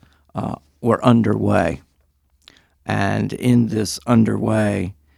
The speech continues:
um, we're not looking at violent storms or destructive storms. We're looking at sailing on calm waters. Also,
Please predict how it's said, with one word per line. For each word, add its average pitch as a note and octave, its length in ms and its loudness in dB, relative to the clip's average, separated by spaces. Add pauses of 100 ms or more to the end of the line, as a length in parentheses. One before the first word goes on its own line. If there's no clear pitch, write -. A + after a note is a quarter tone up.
(220)
um, F#2 420 -8 (960)
we're A2+ 100 2
not B2 240 4
looking B2 380 2
at G#2+ 140 -4 (120)
violent G#2+ 640 0
storms G#2 560 -4
or G#2 60 -6
destructive G#2+ 680 -6
storms. F#2+ 500 -2
We're G#2+ 100 -4
looking A2 460 0
at G#2 300 0 (1080)
sailing A2 640 0
on G2 180 -4
calm G#2+ 480 -2
waters. G2+ 560 -4 (1200)
Also, A2+ 600 0